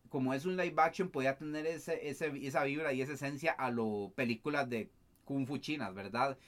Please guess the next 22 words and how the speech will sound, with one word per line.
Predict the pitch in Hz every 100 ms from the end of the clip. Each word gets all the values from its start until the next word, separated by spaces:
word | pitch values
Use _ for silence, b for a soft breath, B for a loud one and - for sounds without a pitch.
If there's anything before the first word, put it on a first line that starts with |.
| B B
Y | 110
así | 160
fueron | 196 381 381
las | -
coreografías, | 143 127 110 110 127 107
básicamente, | 117 120 107 113 339 - 120
y | 107
ahí | 104 107
quedaron | - 151 135 165 196 - -
súper | - 165 - 120
requete | 110 110 117 110
bien. | 98 131 190 - B B B
No | 139 143
hizo | 160 170 156
falta | 160 160 - 170
que | -
hicieran | 120 135 139 160
las | 147
super | 147 147 127
tecnicotas, | 139 117 113 110 170 175 - 160 165 151 - B B
las | 147 147
super | 156 131 139 117